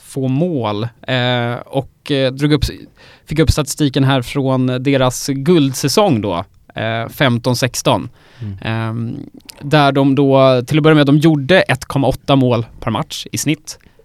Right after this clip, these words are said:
Speaker 1: Nu denna säsongen har de gjort två komma tre mål per match, så redan där har de slagit dem. Men också att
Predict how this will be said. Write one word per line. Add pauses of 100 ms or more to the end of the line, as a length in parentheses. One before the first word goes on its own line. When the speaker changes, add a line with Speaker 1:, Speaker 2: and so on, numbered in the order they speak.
Speaker 1:
Nu
denna
säsongen
har
de
gjort
två
komma
tre
mål
per
match,
så
redan
där
har
de
slagit
dem. (440)
Men
också
att